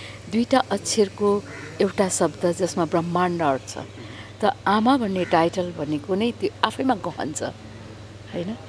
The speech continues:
त्यसमाथि दिपेन्द्रजीको काम गराइले म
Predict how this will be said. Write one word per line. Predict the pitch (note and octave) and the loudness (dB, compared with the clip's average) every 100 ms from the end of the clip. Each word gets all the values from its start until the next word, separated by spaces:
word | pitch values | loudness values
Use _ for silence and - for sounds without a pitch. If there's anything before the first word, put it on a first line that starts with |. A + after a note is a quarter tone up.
| - - - - | -12 -12 -12 -2
त्यसमाथि | - B3 C4 C4 B3 | 2 6 6 6 4
दिपेन्द्रजीको | A3 A#3+ A#3 A3+ G#3 - G#3+ | 4 2 4 2 0 -2 0
काम | G#3+ G3+ G#3 G3 F#3 | 2 2 2 0 4
गराइले | F#3 F#3 F3 | 6 6 6
म | E3+ | 2